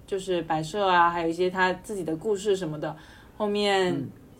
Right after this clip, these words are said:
Speaker 1: 还想去另外一个博物馆的时候，结果发现那个地方就完全没开，我就觉得自己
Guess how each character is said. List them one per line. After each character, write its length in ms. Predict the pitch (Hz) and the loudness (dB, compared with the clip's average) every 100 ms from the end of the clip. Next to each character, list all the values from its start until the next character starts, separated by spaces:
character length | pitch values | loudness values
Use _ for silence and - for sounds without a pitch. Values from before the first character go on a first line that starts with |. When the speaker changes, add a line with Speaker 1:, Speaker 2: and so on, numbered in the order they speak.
| - | -12
Speaker 1:
还 120 | 196 330 | -2 2
想 180 | 233 | 4
去 140 | 202 240 | 2 0
另 120 | 226 | 2
外 120 | 214 | 4
一 20 | |
个 80 | 208 | 4
博 160 | 180 175 | 4 4
物 20 | |
馆 160 | 214 190 | 4 0
的 60 | |
时 100 | 160 | 0
候， 80 | 180 | 0
结 100 | 185 | 2
果 60 | 180 | 4
发 120 | 196 | 4
现 100 | 202 | 2
那 80 | 220 | -2
个 60 | |
地 80 | 208 | 0
方 200 | 208 196 | 0 0
就 100 | - | 2
完 160 | 202 170 | 2 2
全 100 | 185 | 0
没 200 | 180 160 | -2 -4
开， 200 | - 190 | 0 2
我 80 | 190 | 4
就 80 | 208 | 2
觉 120 | 180 | 2
得 100 | 170 | 2
自 100 | 208 | 4
己 240 | 190 160 | 4 4